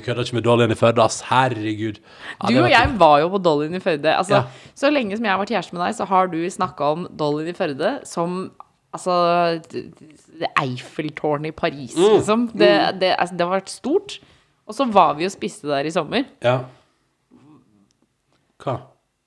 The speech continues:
Speaker 2: Nei, det
Speaker 1: Nei, hva da?
Speaker 2: Nei, jeg bare
Speaker 1: Og
Speaker 2: lurer
Speaker 1: du
Speaker 2: på
Speaker 1: var,
Speaker 2: hva, hva du følte
Speaker 1: du var
Speaker 2: rundt det.
Speaker 1: ikke fornøyd?
Speaker 2: Ja, altså, pizzaen var jo helt, eh, topp, den. Men,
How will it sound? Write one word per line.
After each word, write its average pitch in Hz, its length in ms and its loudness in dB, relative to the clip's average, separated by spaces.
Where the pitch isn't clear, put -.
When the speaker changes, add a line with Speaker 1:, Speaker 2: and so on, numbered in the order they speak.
Speaker 2:
Nei, 453 120 2
det 392 120 0
Speaker 1:
Nei, 202 80 0
hva 202 240 0
da? 190 80 2
Speaker 2:
Nei, 427 140 -2
jeg 415 100 2
bare 440 80 8
Speaker 1:
Og 381 60 6
Speaker 2:
lurer 359 100 4
Speaker 1:
du 330 60 2
Speaker 2:
på 277 100 0
Speaker 1:
var, 262 220 2
Speaker 2:
hva, 285 140 -2
hva 269 120 4
du 285 140 -2
følte 185 320 -4
Speaker 1:
du 185 80 0
var 190 160 4
Speaker 2:
rundt 302 80 -2
det. - 80 -4
Speaker 1:
ikke 180 160 -6
fornøyd? 165 380 -2
Speaker 2:
Ja, 220 160 -8
altså, 247 260 -4
pizzaen 294 300 0
var 220 160 4
jo 202 160 2
helt, 196 320 -6
eh, 190 240 2
topp, 269 240 -4
den. 262 160 0
Men, 277 220 4